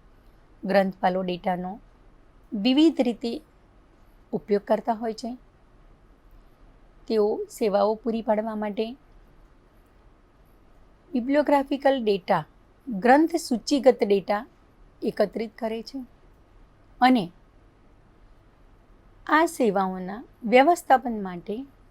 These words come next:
non-bibliographic ડેટાનો ઉપયોગ કરે છે. તદુપરાંત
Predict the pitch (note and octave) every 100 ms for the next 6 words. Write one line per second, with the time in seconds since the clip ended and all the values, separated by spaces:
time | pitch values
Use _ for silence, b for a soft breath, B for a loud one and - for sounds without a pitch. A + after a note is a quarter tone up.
0 | - G#3+ A3+ D4+ E4+ B3+ F#3 F#3+ F3+ F#3
1 | F3+ - G#3+ F#3+ F3+ G#3+ F#3+ C#4 - _
2 | _ - - F#3 F#3+ F3 - F#3+ F#3 -
3 | G#3+ _ - - - - _ - - -
4 | - A3 F#3+ G3 - G3+ A3